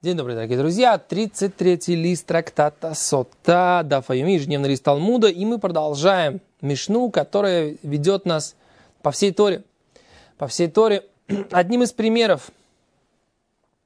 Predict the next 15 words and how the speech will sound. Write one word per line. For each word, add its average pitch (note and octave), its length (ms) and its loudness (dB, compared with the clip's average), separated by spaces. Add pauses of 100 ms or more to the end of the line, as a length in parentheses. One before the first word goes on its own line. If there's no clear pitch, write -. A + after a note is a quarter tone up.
(420)
того, D#3+ 300 2
что C#3 140 -6
можно C#3 240 -4
говорить C#3 220 0
на C#3 60 -2
любом C3 180 0
языке, B2+ 320 0
была D3 240 2
молитва. E3+ 400 -2
И D#3 80 0
Гемара F3+ 300 -4
сейчас F3+ 160 -4
задаст F3 240 -2
вопрос, G#3+ 500 -2 (640)
обсудит G#3 580 -4